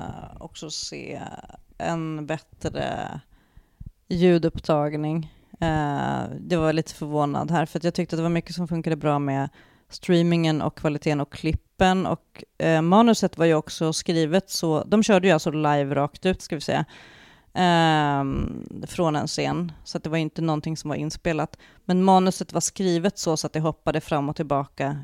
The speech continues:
i tiden. Vilket jag tycker ändå var skickligt gjort. Eller egentligen, jag menar, det är så, så jobbar man ju på teatern. Eh, men det blev lite snyggt,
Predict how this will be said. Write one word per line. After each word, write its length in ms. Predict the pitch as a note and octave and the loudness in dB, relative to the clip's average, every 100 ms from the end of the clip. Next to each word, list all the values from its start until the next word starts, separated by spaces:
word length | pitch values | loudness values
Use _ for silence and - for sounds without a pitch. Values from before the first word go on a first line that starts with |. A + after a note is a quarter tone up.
| - | -8
i 80 | |
tiden. 520 | F3+ C#4 G#3+ A#2 C3+ F3 - _ _ - | -4 -2 0 0 -2 -4 -10 _ _ -2
Vilket 200 | F3+ F3+ | 0 2
jag 100 | F3 | 0
tycker 200 | E3 D3+ | 0 0
ändå 100 | D3 | -2
var 80 | |
skickligt 640 | D3+ - - D#3+ - D#3 - | -6 -6 -4 -4 -4 -6 -4
gjort. 320 | E3+ - - | -4 -6 -8
Eller 360 | - E3 C#3+ - - - - - - _ - | -2 -2 -2 -8 -20 -20 -18 -18 -20 _ -4
egentligen, 480 | F3 D#3+ E3 F3+ | 0 2 0 -2
jag 100 | D3+ | -2
menar, 140 | D#3+ D3+ | 0 0
det 100 | D3+ | -4
är 20 | |
så, 220 | - - | -8 -10
så 240 | F3 - D3+ | -10 -6 -2
jobbar 260 | E3+ D3+ | 0 0
man 100 | D#3+ | 2
ju 60 | A#3 | 0
på 120 | - | 0
teatern. 440 | - D#3 - D#3+ E3 - - _ _ | -2 -4 -4 -8 -8 -14 -20 _ _
Eh, 440 | E3 F3 E3+ D#3+ D#3 | -2 0 2 0 0
men 180 | G3 | 2
det 100 | G3 | 2
blev 360 | G3 F#3+ F#3 D#3+ | 2 2 2 2
lite 220 | E3 D#3+ | 0 -4
snyggt, 640 | - D#3+ F3+ - - - | -6 -4 -4 -6 -18 -20